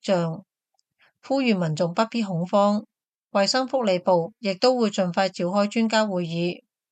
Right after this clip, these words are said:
邀集農業、細菌、毒物等領域專家進行相關討論，制定指引，令民眾安心。疾管署副署長羅一鈞話，根據疾管署統計，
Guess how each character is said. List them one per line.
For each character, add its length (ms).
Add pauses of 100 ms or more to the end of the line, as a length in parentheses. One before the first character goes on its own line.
(140)
邀 160
集 100
農 360
業、 160
細 500
菌、 100 (300)
毒 80
物 180
等 240
領 240
域 60
專 260
家 320 (240)
進 240
行 160
相 240
關 220
討 220
論， 180
制 180
定 200
指 160
引， 140 (720)
令 200
民 180
眾 240
安 120
心。 160 (1080)
疾 140
管 260
署 160
副 220
署 180
長 260
羅 200
一 20
鈞 300
話， 320 (400)
根 180
據 160
疾 140
管 260
署 140
統 260
計， 320